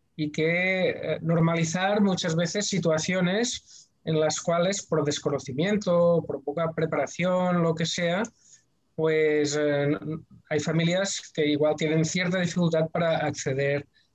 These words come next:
a este tipo de, de, de asociaciones. Es-, está rellenando unos huecos reales que, eh, eh, se tienen que completar y entonces, eh, el trabajo conjunto aquí es básico, o sea, fundamental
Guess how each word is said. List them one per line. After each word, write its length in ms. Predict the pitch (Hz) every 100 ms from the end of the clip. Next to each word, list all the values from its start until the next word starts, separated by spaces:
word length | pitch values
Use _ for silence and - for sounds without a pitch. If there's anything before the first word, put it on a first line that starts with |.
| _
a 80 | 135
este 220 | 131 147
tipo 380 | - 131 151 143
de, 240 | 143 139
de, 180 | 135 147
de 160 | 147 151
asociaciones. 840 | 139 147 - - 143 131 123 -
Es-, 140 | 135 -
está 280 | 143 - 165
rellenando 680 | 180 180 165 156 147 143 - _ _ _ _
unos 280 | 170 165 156
huecos 800 | 151 165 160 143 139 - - - - -
reales 800 | 143 147 160 165 151 139 - - - - - _ _
que, 640 | - 147 143 143 143 135
eh, 320 | 135 147 143 -
eh, 240 | 147 -
se 200 | - -
tienen 320 | 147 165 170 156
que 140 | 156
completar 640 | 151 147 147 151 185 202 190
y 140 | 147
entonces, 680 | 151 165 160 190 185 - - _ _ _ _
eh, 640 | 160 151 151 147 143 143 139
el 100 | 147
trabajo 460 | 143 160 180 190 202
conjunto 680 | 196 170 190 190 185 190 185
aquí 600 | 156 151 165 170 170 170
es 220 | - 151
básico, 540 | 143 147 - 139 143 135
o 60 |
sea, 320 | 123 127 127 127
fundamental 800 | - 156 156 160 160 185 214